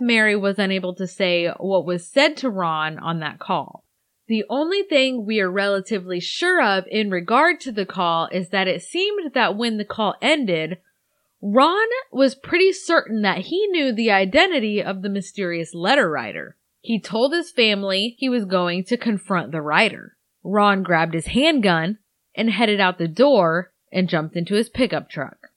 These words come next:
You know, the red and white one that the guy said he was watching? At around ten thirty P M,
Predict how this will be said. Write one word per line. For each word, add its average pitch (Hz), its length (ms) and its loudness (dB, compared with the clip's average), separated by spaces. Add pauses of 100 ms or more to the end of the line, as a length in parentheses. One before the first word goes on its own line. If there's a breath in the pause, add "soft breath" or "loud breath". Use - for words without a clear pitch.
You 202 180 -2
know, 185 120 0
the 170 140 -2
red 185 200 0
and 180 140 -4
white 170 280 0
one 196 280 -4
that 190 140 -4
the 175 80 -4
guy 170 220 0
said 175 200 -4
he 170 80 -4
was 156 140 -10
watching? 165 440 -4 (680)
At 262 140 6
around 247 460 0
ten 339 260 -2
thirty 349 300 0
P 277 260 0
M, 196 420 2